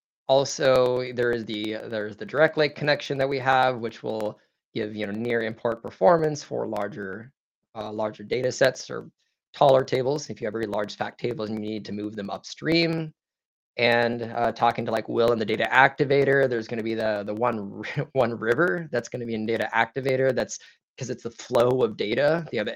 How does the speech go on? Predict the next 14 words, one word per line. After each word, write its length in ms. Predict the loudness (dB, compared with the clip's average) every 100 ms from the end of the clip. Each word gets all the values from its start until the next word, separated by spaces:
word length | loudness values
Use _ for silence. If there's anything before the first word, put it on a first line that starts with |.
| 2
but 100 | 4
everything 280 | 6 4 2
leads 400 | 0 -2 -2 -6
to 120 | -6
the, 100 | -6 -6
to 140 | -4
a 60 | -4
single 360 | -4 -4 -4 -6
repository. 760 | -6 0 0 -2 -12 -14 -14
So 380 | -10 -6 -4 -6 _ _ _ _ _ _ -6
it's 60 |
a 40 | 4
great 220 | 4 6
concept. 580 | 4 6 6 4 0